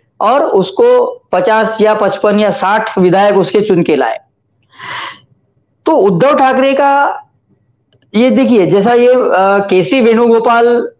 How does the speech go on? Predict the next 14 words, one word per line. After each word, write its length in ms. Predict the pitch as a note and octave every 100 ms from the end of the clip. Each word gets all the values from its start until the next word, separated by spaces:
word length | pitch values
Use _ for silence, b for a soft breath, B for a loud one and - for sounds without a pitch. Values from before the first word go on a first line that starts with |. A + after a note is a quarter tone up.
| _
अ, 280 | F#3+ G3 G3+
मुंबई 440 | G#3 G3 G3 G3+ A3
आए, 460 | G3+ G3 G3+ - -
उद्धव 280 | E3 F#3+ G3
ठाकरे 340 | F#3 F3+ G3
से 140 | F#3
मिले, 520 | F#3+ F3+ F3+ F#3 F3 - _ _ _ -
उसके 320 | F#3 - C#4+
पीछे 480 | C#4+ A3 G3+ C#4 C#4
जो 200 | B3+ F#3
है 220 | D3 - - B B B B -
वो 320 | F3+ C#4+ D4+ -
थोड़ा 180 | A3+ C4+
हम 440 | A3 G#3 A#3+ -